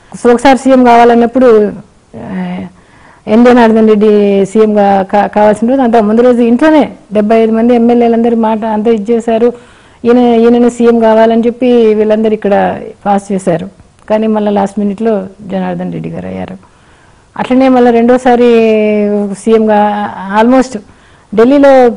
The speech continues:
ఈయన పేరే వస్తుందని చెప్పినారు, విజయభాస్కర్ రెడ్డి గారి పేరు వచ్చింది.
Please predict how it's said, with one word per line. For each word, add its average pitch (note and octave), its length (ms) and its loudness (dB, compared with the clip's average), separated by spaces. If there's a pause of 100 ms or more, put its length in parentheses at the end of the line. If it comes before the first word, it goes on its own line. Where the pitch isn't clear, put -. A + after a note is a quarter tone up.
(240)
ఈయన A#3+ 160 2
పేరే C4+ 300 4
వస్తుందని B3+ 380 0
చెప్పినారు, B3 520 0 (360)
విజయభాస్కర్ G#3 400 -4
రెడ్డి F#3+ 160 -6
గారి F3+ 120 -4
పేరు F#3 220 -6
వచ్చింది. D#3 340 -10